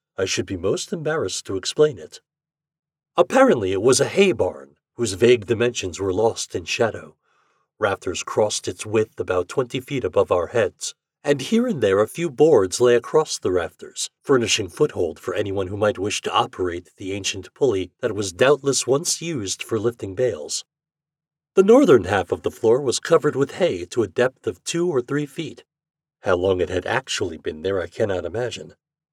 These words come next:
It was extremely dusty, and I feared a recurrence of my old enemy, hay fever.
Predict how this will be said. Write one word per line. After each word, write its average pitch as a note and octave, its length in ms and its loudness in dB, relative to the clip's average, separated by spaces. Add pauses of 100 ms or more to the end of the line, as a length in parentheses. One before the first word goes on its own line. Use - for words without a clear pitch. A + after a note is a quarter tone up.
(240)
It D3 120 -4
was B2 200 0
extremely D3 600 0
dusty, - 600 0 (160)
and A#2 80 -2
I G#2 100 4
feared C#3 300 0
a A#2 60 6
recurrence G#2 600 0
of F2+ 100 -4
my F#2+ 140 0
old B2 260 4
enemy, F2 400 0
hay C#3 240 -2
fever. F2 500 -12